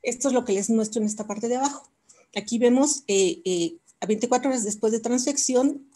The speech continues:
la molécula que transfectamos es capaz de llegar al núcleo. Este es el silvestre. Esta es la mutante en el sitio en el S uno, en el S dos y en el S cuatro, y se ve que siguen llegando al núcleo. Sin embargo, esta mutante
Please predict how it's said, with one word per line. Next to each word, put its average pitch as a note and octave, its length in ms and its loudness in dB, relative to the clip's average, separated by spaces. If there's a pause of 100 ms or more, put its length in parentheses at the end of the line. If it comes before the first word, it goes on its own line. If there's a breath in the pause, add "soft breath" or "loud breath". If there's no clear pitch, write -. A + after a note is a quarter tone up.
(160)
la G#3 100 2
molécula A3+ 540 4
que G3+ 80 -4
transfectamos B3 720 -2
es G3 120 -2
capaz F#3+ 300 -4
de G3 80 -2
llegar G3+ 240 -2
al B3+ 140 0
núcleo. C4+ 280 0
Este G#3 220 0
es F#3 100 2
el F#3+ 80 -4
silvestre. C4+ 640 -2 (500 loud breath)
Esta A#3 200 2
es B3 60 4
la A3+ 100 4
mutante A3+ 600 0
en G3 240 -6
el G3 100 -4
sitio G#3+ 300 -4
en G3+ 80 -2
el F#3+ 100 -6
S G3+ 220 0
uno, D4+ 520 2
en G3+ 160 -4
el G3+ 120 -2
S A3+ 240 0
dos C#4 400 -2
y F#3+ 100 -4
en G#3 100 -2
el G#3+ 120 0
S C#4 200 0
cuatro, C4+ 300 2
y - 20 2
se A#3 140 0
ve G3+ 140 0
que G#3 100 -4
siguen G3+ 320 -4
llegando G3 340 -4
al C#4+ 80 2
núcleo. D4+ 300 0
Sin G#3+ 200 -2
embargo, G#3+ 520 0
esta A#3 240 0
mutante B3+ 580 -2